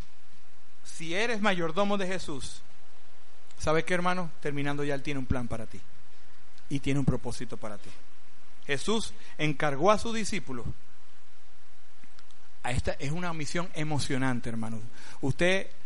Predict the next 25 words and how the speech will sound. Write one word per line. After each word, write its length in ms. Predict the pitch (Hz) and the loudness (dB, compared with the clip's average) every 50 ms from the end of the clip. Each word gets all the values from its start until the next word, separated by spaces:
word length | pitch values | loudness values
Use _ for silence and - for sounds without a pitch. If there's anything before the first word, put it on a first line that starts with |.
| - - - - - - - | 0 0 0 0 0 0 0
se 220 | - - - - 170 | 0 0 0 0 0
involucra 440 | 156 151 151 151 165 190 185 - 196 | 0 0 2 2 2 2 0 0 0
en 80 | 180 | 0
la 80 | 175 165 | 0 0
misión 520 | 151 143 131 - 175 180 180 175 156 151 - | 0 0 0 0 0 0 2 0 0 0 0
y 100 | 143 135 | 0 0
usted 220 | 127 - 147 139 | 0 0 0 0
va 60 | 143 | 0
a 40 | 143 | 2
sentirse 460 | - - 147 135 127 147 135 - - | 2 2 0 0 0 0 0 0 2
emocionado. 560 | 135 127 127 117 - - 131 123 123 120 120 | 2 2 2 0 0 0 0 2 2 2 0
Aquellos 300 | 123 117 165 170 175 175 | 0 0 0 0 2 2
hermanos 300 | 180 170 160 160 165 165 | 2 2 2 0 0 0
que 80 | - 165 | 0 0
han 80 | 151 139 | 0 0
podido, 300 | 156 151 151 151 151 156 | 0 0 0 0 0 0
no 80 | 165 | 0
solamente 400 | 165 - 196 180 165 160 160 - | 0 0 0 0 0 0 0 0
la 80 | 165 160 | 0 0
misión 300 | 147 135 127 147 151 151 | 0 0 0 0 -2 -2
es 80 | 147 | -2
ir 140 | 139 143 139 | 0 0 0
por 100 | - 143 | 0 0
las 120 | 135 123 - | 0 0 0
calles, 360 | - 135 127 123 123 113 | 0 0 0 0 0 0